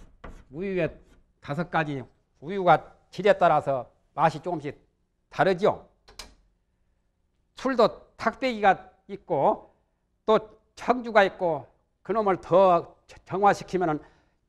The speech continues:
증발시키면은 또 소주가 되지요. 그와 같이 기름도 것이 저 석유에다가 골탄에서 붙어서, 어, 뭐예요, 저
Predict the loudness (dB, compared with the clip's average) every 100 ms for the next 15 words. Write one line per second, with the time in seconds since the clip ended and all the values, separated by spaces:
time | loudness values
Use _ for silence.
0 | _ -2 6 6 6 -2 -4 -4 -2 -4
1 | -4 -10 _ -12 -10 0 0 0 -6 _
2 | -10 -6 -2 -2 -4 _ _ _ _ _
3 | _ _ -20 _ _ _ -2 6 8 8
4 | 4 -6 -8 _ _ _ -2 0 0 0
5 | 0 -2 -2 0 0 -6 _ _ -2 -2
6 | 0 0 2 2 2 0 _ _ _ _
7 | _ _ _ _ -6 2 4 4 0 -6
8 | -10 -16 -4 -2 0 -2 -4 _ _ _
9 | _ -4 0 0 -2 -6 _ _ _ _
10 | _ -4 -2 -2 -8